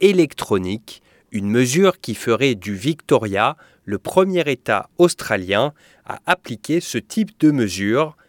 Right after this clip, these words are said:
même si à Hong Kong, en Corée du Sud et à Singapour, le bracelet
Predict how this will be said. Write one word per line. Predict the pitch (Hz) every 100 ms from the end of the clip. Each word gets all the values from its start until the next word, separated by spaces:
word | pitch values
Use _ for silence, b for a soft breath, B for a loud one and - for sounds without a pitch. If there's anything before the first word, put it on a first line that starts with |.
| b
même | 117 151
si | 151 - 165 131 -
à | - -
Hong | 143 160
Kong, | - 196 226 185 131 b b -
en | 98
Corée | - 170 170 170
du | 135
Sud | - - 175 113 92 - _ _
et | - 110 -
à | - -
Singapour, | - 185 175 120 - 110 117 156 - b b b _
le | 98
bracelet | 92 107 156 - 135 104 95